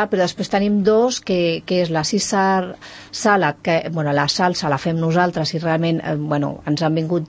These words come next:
americans, que realment la salsa ve d'allà, i, i ens han felicitat. O sigui, és una salsa que és molt complicada de,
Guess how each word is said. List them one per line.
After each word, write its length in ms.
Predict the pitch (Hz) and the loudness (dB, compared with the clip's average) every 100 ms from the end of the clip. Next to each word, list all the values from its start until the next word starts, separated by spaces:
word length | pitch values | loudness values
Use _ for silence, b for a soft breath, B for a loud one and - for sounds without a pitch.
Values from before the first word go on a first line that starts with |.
| 247 | -8
americans, 680 | - 143 135 143 - 175 151 - | -6 -2 0 0 0 0 0 -6
que 80 | |
realment 320 | 143 151 156 156 | -4 -2 0 0
la 80 | |
salsa 320 | 143 156 156 156 | 0 -4 -4 -2
ve 80 | |
d'allà, 300 | 147 135 165 156 - B B B B B - | -2 0 0 -2 -6 B B B B B -4
i, 580 | 202 175 165 156 151 147 139 143 147 - - | 2 4 4 2 2 2 2 0 -4 -10 -8
i 120 | 180 156 147 | -2 0 0
ens 200 | 143 143 147 | 0 0 -2
han 80 | |
felicitat. 560 | 147 165 - 156 156 160 | 0 0 0 0 0 0
O 40 | 165 | 0
sigui, 140 | 175 | 0
és 80 | 170 | 2
una 140 | 196 202 | 2 2
salsa 320 | 202 185 214 | 2 0 0
que 80 | 208 | 0
és 140 | 196 - | 0 0
molt 240 | 202 196 | 0 0
complicada 540 | 226 202 180 185 180 196 | 0 0 0 4 4 4
de, 480 | 185 170 156 151 151 | 4 4 4 2 -2